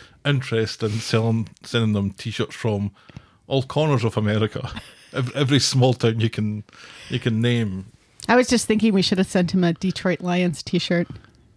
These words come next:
Speaker 1: Ah, see, I don't, I don't know that he would get away with that. I don't know that he would get away with that.
Speaker 2: Yeah, N F L.
Speaker 1: Yeah.
Speaker 2: Yeah.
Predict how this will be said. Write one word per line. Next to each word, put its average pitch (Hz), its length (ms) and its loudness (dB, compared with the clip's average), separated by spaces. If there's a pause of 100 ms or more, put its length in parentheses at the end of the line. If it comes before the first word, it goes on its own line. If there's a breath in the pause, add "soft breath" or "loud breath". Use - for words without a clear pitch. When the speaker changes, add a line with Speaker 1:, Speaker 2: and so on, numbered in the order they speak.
(1700)
Speaker 1:
Ah, - 260 -2
see, - 160 -8
I 170 100 -4
don't, 196 160 -4
I 190 120 2
don't 190 160 2
know 180 120 6
that 147 140 4
he 107 60 -4
would 123 160 0
get 110 120 -2
away 110 160 0
with 101 140 0
that. 92 260 -4 (580)
I 123 80 -2
don't 139 180 0
know 127 100 2
that 113 120 0
he 98 60 -6
would 98 120 -4
get 87 120 -6
away 98 180 -4
with 87 160 -6
that. 85 300 -8
Speaker 2:
Yeah, 208 340 4
N 202 120 4
F 202 140 2
L. 190 360 4 (480 loud breath)
Speaker 1:
Yeah. 101 320 0 (300)
Speaker 2:
Yeah. 190 380 4